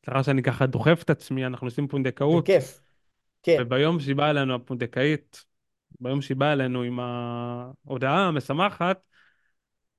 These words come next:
Speaker 1: ברור ששמחה ואתה בהלם, אבל פתאום אתה גם מרגיש שכאילו לוקחים לך שעון חול, והופ, הופ,
Speaker 2: כן,
Speaker 1: הופכים אותו.
Speaker 2: הופכים אותו.
Speaker 1: תן בראש,
Speaker 2: <laughs>
Speaker 1: תצא, תבלה, תהנה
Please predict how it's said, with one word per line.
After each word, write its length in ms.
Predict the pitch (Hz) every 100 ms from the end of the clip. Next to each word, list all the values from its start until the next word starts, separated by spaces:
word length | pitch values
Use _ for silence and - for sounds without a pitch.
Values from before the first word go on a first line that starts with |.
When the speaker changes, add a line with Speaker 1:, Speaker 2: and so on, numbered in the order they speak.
| _
Speaker 1:
ברור 420 | 143 127 147 202 208
ששמחה 760 | 185 - 165 147 170 180 175 143
ואתה 240 | 143 135
בהלם, 340 | 135 147 185 160
אבל 200 | 127 131
פתאום 300 | - 165 185
אתה 140 | 143 131
גם 200 | 123 120
מרגיש 320 | 117 175 170
שכאילו 260 | 139 160
לוקחים 240 | 170 - 160
לך 160 | 175
שעון 280 | 156 139 147
חול, 420 | 131 160 214 269 160
והופ, 260 | 143 175 254 - _
הופ, 140 | - 214
Speaker 2:
כן, 40 | _
Speaker 1:
הופכים 320 | 175 208 180 196
אותו. 220 | 208 254
Speaker 2:
הופכים 240 | 285 180
אותו. 180 | 165 139 139 -
Speaker 1:
תן 280 | 220 156 165
בראש, 720 | 147 156 170 165 160 160 - -
Speaker 2:
<laughs> 180 | - _
Speaker 1:
תצא, 560 | 165 160 - 170 165 165 160
תבלה, 520 | 151 147 151 165 160 156
תהנה 360 | 147 147 147